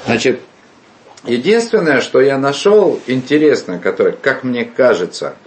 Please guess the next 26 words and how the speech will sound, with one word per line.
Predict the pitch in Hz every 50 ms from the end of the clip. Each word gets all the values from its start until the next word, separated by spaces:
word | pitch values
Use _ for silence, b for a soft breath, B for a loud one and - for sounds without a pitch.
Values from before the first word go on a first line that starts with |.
| B B B B B B B
которое | - 92 - - 117 113 107
поможет | - - 117 117 117 127 131 120 110 107 95 -
нам | 101 95 87
хоть | - - 107 101 -
немножко | 117 117 127 127 123 113 - - -
продвинуться, | - - 95 101 101 104 110 117 104 90 85 78 - - 73 69 - - _ _ _ _ _ _ _
во-первых, | - 90 - - 110 104 - -
в | -
понимании | - - 117 113 113 117 120 123 120 113 107 104 101
разницы | 101 107 117 117 107 98 101 98 95 95
между | 101 101 104 104 101 95 107
этими | 110 104 - 113 110 117 117
стихами, | - - 139 135 139 - 208 208 185 147 104 87 B B B B B B B 107
во-вторых, | 110 110 - - - 120 135 170 185 - - - - -
создаст | - - 127 117 113 - 143 139 123 -
нам | 120 117 110 110
на | 117 117
будущее | 113 - 170 170 160 139 135 123 - - 110 101
какую-то | - 101 101 - - 120 117 - 113 113
надежду, | 110 113 117 117 143 160 151 - 113 95
когда | - 101 98 101 110 113
ра-, | 107 104 - 104 101 98
разобраться | 95 101 98 101 113 110 107 120 113 101 - - 95
с | 90 -
этими | 92 87 - - 87 90 87
порядками, | 85 - 104 107 107 92 - - - - 73 69 67 69